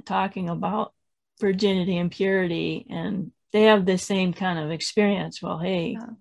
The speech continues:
Speaker 1: I've already done some things. Is there hope for
Speaker 2: Mm-hmm.
Speaker 1: me?" There is hope, right, Lydia?
Speaker 2: Oh, one hundred percent.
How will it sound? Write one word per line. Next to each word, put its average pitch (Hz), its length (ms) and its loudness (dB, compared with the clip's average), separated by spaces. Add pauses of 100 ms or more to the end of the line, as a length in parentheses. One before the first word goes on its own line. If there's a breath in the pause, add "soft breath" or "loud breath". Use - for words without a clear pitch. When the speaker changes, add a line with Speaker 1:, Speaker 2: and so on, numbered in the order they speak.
(280)
Speaker 1:
I've 214 120 0
already 220 240 2
done 214 300 4
some 202 300 -2
things. 180 500 -2
Is 196 120 -2
there 226 160 8
hope 247 260 2
for 196 160 0
Speaker 2:
Mm-hmm. 190 100 -2
Speaker 1:
me?" 170 420 -6 (1080)
There 214 160 4
is 208 220 6
hope, 180 320 -2
right, 170 320 -2
Lydia? 196 420 -2 (460 loud breath)
Speaker 2:
Oh, 202 120 6
one 170 160 0
hundred 339 420 2
percent. 170 580 0